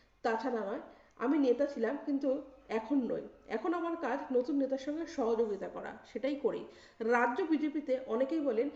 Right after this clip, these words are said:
দিলীপের প্রধান শত্রু তার ইগো, কিন্তু স্বয়ং দিলীপ তা মানতে নারাজ। তিনি বলেন, "ইগো তখনই হয় যখন অন্যকে দেখে হিংসা হয়, জ্বলন হয়, কিন্তু লোকে তো আমাকে দেখেই জ্বলে, কারণ আমি না চাইতে অনেক কিছু পেয়েছি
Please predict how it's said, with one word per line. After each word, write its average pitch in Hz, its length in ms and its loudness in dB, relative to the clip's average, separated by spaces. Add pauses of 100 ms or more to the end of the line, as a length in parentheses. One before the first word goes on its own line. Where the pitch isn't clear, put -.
(200)
দিলীপের 277 420 -4
প্রধান 277 360 2
শত্রু 285 480 -4
তার 254 140 0 (120)
ইগো, 208 400 -8
কিন্তু 254 200 -6
স্বয়ং 277 640 -2
দিলীপ 262 300 -2
তা 302 100 -6
মানতে 208 340 -4
নারাজ। 175 280 -8 (120)
তিনি 269 140 -2
বলেন, 277 240 2 (120)
"ইগো 240 220 -4
তখনই 285 360 -2
হয় 262 220 -2 (280)
যখন 247 240 0
অন্যকে 269 420 -2
দেখে 311 200 -6
হিংসা 247 400 -4
হয়, 302 160 -4
জ্বলন 190 380 -2
হয়, 180 200 -10 (640)
কিন্তু 349 220 2
লোকে 302 280 4
তো 370 100 -2
আমাকে 302 540 0
দেখেই 262 280 0
জ্বলে, - 340 -2 (220)
কারণ 247 220 2 (100)
আমি 233 200 0
না 269 160 2
চাইতে 285 280 -2
অনেক 214 220 -2
কিছু 226 240 0
পেয়েছি - 340 -8